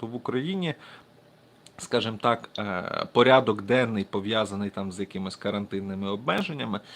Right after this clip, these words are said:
ну, він зараз просто, м, не приживеться. Його зараз дуже вя-, важко було би в Україні, е, прив'язати. Ну, просто в силу того, що ми, е, знаходимось під явищем просто набагато-набагато страшнішим.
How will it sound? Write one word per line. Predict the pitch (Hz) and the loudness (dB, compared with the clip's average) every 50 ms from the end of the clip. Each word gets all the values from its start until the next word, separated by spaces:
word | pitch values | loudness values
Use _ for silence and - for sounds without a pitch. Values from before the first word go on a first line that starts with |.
| - - - - - - | -18 -18 -18 -20 -16 -10
ну, | 110 110 117 | -6 -6 -2
він | 135 156 156 | -2 -2 0
зараз | 131 139 139 139 139 131 131 | 4 6 6 8 8 6 4
просто, | - - - 123 123 123 - - - 120 113 113 110 104 - - | 0 -2 0 0 0 0 -4 -6 -2 0 0 2 0 0 -2 -4
м, | 104 104 98 110 | -6 -4 -4 0
не | 123 135 135 | 2 2 2
приживеться. | 135 - 139 131 117 113 131 127 135 127 98 - - - 87 | 4 4 2 2 4 2 2 2 4 2 2 2 -2 -6 -6
Його | 90 98 98 113 113 | -4 -4 -2 -4 -2
зараз | 113 120 117 113 104 98 | -2 0 0 0 0 -2
дуже | 104 117 110 110 110 | -2 -4 -4 -2 -4
вя-, | 107 107 113 107 90 - 95 | -4 0 2 0 0 0 2
важко | 101 117 120 110 - - - 104 | 6 6 6 6 4 -2 -8 -10
було | 92 98 101 104 101 | -6 -4 -4 -4 -4
би | 95 98 98 | -4 -4 -4
в | 95 | -6
Україні, | 98 - - 98 98 98 107 113 107 101 101 98 - - - - - - - | -6 -8 -6 -6 -6 -6 -4 -6 -4 -4 -4 -4 -6 -8 -20 -20 -20 -14 -6
е, | - 98 95 92 - | -2 -2 -2 -2 -2
прив'язати. | - 120 113 107 101 101 104 104 104 - 151 175 196 196 - - 113 95 - - - - - - - - - | 0 0 2 2 2 4 4 4 4 6 8 8 8 8 6 0 -6 -6 -6 -10 -20 -20 -20 -20 -20 -10 -6
Ну, | 131 123 | -6 -4
просто | - 120 135 131 - - | 0 2 2 2 2 0
в | 101 - | -2 -2
силу | - - 120 107 104 104 104 104 101 | -2 -4 -2 0 0 0 0 0 0
того, | 98 117 117 110 107 101 | -2 -2 0 2 0 0
що | - - - 98 | 0 -4 -8 -8
ми, | 92 98 101 101 101 | -6 -4 -4 -4 -2
е, | 98 95 - - 82 69 69 64 - - - - | -4 -4 -4 -4 -4 -4 -4 -6 -6 -8 -8 -8
знаходимось | 85 92 107 110 104 - 120 107 110 107 107 104 - | -6 -2 -2 -2 0 2 0 0 2 0 0 0 -2
під | - - 104 101 | -2 -6 -6 -2
явищем | 104 113 113 110 107 104 98 - - - 107 101 95 | 2 4 4 4 4 2 -2 -4 -6 -6 -4 -4 -4
просто | - 104 104 - - - 104 98 | -2 -2 -4 -4 -2 -6 -4 -2
набагато-набагато | 104 107 104 107 110 104 113 110 107 - 104 101 107 104 101 110 101 101 107 104 - - 98 | 0 0 6 6 8 8 10 8 6 6 2 -2 0 0 2 2 4 4 4 2 2 0 -6
страшнішим. | - - - 113 113 98 - - - 156 170 180 - - - 98 92 | -6 -2 -2 0 0 2 0 -2 -2 -2 -2 0 0 -2 -2 -4 -6